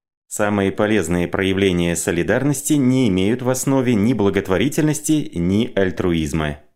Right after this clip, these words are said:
Они зиждутся на объединении однородных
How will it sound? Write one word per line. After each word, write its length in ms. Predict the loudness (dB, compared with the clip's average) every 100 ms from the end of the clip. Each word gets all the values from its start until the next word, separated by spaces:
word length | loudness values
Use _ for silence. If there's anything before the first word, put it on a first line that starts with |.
| _ _ _ _ _
Они 280 | -4 0 0
зиждутся 640 | 0 -2 0 -2 -2 0
на 240 | 0 2 0
объединении 920 | 0 -2 2 2 2 2 2 2 -2
однородных 680 | -4 0 0 0 0 -2 -2